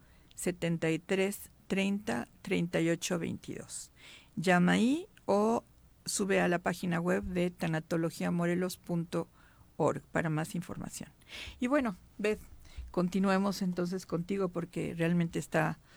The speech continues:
está muy interesante esto que nos narras, este, este caso que nos,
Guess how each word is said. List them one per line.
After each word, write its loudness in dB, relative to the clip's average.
está 0
muy 4
interesante 0
esto -4
que -8
nos -4
narras, -4
este, -6
este -4
caso -2
que -4
nos, -6